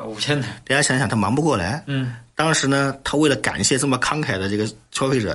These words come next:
Speaker 2: 提供五千台六十天免费试用和终身退换，不是蛮甩的，是吧？有的时候讲。
Speaker 1: <laughs> 那受得了吗？
Speaker 2: 所以怎么，怎么办呢？呃，当时提出来之后呢，美国有很多的小骗子，
Speaker 1: 嗯。
Speaker 2: 纷纷骗他家的这个柴油机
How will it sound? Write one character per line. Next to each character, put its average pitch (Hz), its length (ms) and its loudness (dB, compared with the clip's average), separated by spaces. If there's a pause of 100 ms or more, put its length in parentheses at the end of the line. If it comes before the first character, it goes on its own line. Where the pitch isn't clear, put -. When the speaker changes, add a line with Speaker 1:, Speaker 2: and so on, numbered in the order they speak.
Speaker 2:
提 - 180 2
供 151 180 4
五 135 240 4
千 226 220 4
台 160 160 4
六 170 140 4
十 151 60 2
天 156 140 4
免 110 140 4
费 135 100 4
试 131 160 2
用 151 180 0
和 110 120 -2
终 131 160 0
身 135 100 0
退 135 140 -2
换， 160 180 -8 (420)
不 123 60 -2
是 123 60 0
蛮 143 140 0
甩 104 200 -2
的， 95 120 -2
是 127 80 -2
吧？ 104 80 2
有 104 80 4
的 110 100 4
时 - 60 4
候 151 60 4
讲。 - 280 2 (160)
Speaker 1:
<laughs> - 180 -4
那 165 80 -4
受 165 160 4
得 160 100 4
了 139 140 4
吗？ - 0 -
Speaker 2:
所 - 0 -
以 - 20 -
怎 - 80 -
么， 110 40 -8
怎 135 120 2
么 135 100 4
办 190 200 4
呢？ 165 240 2 (760)
呃， 87 100 -4
当 110 160 0
时 110 120 -2
提 104 160 -2
出 113 100 -4
来 110 100 0
之 110 140 -2
后 113 160 0
呢， 98 220 -2 (280)
美 92 240 0
国 101 400 0
有 110 120 -4
很 80 220 -4
多 98 200 0
的 98 240 -2 (580)
小 85 120 -4
骗 123 240 -2
子， 90 120 -8 (300)
Speaker 1:
嗯。 156 240 0
Speaker 2:
纷 143 240 0
纷 139 140 2
骗 139 180 0
他 117 120 -2
家 110 120 0
的 107 100 0
这 101 100 -4
个 95 120 -4 (100)
柴 - 160 -2
油 101 120 2
机 110 200 -4